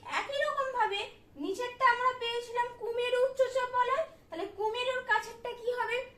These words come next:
কুমেরু বৃত্ত প্রদেশীয় নিম্নচাপ বলয়।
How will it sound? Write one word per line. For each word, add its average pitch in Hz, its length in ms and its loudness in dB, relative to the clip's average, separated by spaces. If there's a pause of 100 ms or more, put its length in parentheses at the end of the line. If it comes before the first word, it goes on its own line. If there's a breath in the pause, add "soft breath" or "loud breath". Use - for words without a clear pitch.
(180)
কুমেরু 392 880 2
বৃত্ত 403 360 -2
প্রদেশীয় 453 500 0
নিম্নচাপ 466 560 2
বলয়। 427 320 4